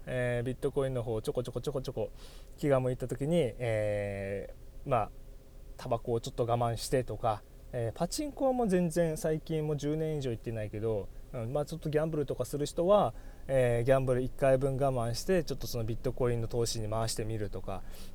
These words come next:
うん、していくと、何年か後、何年か後にはね、えー、ズバッと、うん、増えていて、えー、まあ、自分が得をするみたいな、えー、ことになるかもしれないので、えー、まあ、そういうことを、えー、やってみるのも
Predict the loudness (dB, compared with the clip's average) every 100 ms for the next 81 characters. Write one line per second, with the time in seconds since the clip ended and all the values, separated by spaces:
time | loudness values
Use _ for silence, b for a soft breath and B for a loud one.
0 | -4 -2 -2 0 0 2 6 8 6 2
1 | -8 -8 -8 -8 -8 -10 -8 -2 2 4
2 | 2 0 -2 -4 -2 0 0 2 2 4
3 | 4 4 4 2 0 0 2 2 2 4
4 | 4 4 2 -6 -6 -6 -4 -2 0 0
5 | -2 -4 -2 0 0 -2 -2 4 4 4
6 | 0 0 2 2 2 2 0 -2 -2 -2
7 | -2 0 2 0 0 -4 -6 -2 -2 0
8 | -2 -2 -4 -4 B B B -4 -2 0
9 | -2 0 0 2 2 2 0 -2 -2 0
10 | 2 4 4 2 4 2 2 0 2 2
11 | 0 -4 -4 0 0 0 0 2 2 0
12 | -10 -6 -4 -2 -2 -2 -2 0 0